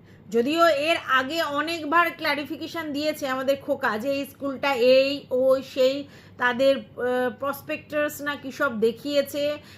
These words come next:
এই স্কুলটার প্রচুর, প্রচুর, আহ, ব্রাঞ্চ আছে, প্রচণ্ড ভালো স্কুল, এনা তেনা, কিন্তু এই স্কুলটার মানে কক্ষ, শ্রেণীকক্ষ তৈরি হয়নি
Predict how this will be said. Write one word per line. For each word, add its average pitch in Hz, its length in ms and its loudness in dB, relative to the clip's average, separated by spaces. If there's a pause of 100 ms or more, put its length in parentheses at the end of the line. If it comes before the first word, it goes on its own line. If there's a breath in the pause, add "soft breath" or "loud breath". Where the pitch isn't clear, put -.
এই 277 200 0
স্কুলটার 294 500 -4
প্রচুর, 294 880 -2
প্রচুর, 285 520 -2
আহ, 247 240 0
ব্রাঞ্চ 262 580 0
আছে, 294 320 -4
প্রচণ্ড 302 680 -6
ভালো 285 300 2
স্কুল, 294 500 -6 (320 loud breath)
এনা 285 400 2
তেনা, 302 420 -2
কিন্তু 302 380 -6 (140)
এই 349 360 0
স্কুলটার 302 640 -2 (220)
মানে 247 280 -2 (840 loud breath)
কক্ষ, - 360 0 (180)
শ্রেণীকক্ষ 359 680 -2
তৈরি 277 380 0
হয়নি 269 340 -4